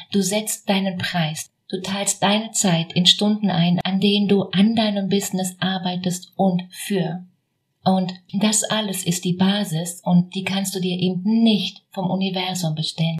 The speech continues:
Das wird nicht funktionieren, das darfst du, das darfst du machen oder, wenn du das Geld hast, machen lassen.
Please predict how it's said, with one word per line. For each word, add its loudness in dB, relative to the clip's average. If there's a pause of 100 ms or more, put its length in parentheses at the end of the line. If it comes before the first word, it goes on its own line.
Das 0
wird -6
nicht -2
funktionieren, -2
das -2
darfst -4
du, -6 (420)
das -2
darfst -2
du 2
machen 2 (140)
oder, -2 (320)
wenn -4
du 2
das -4
Geld -2
hast, -6
machen -2
lassen. -4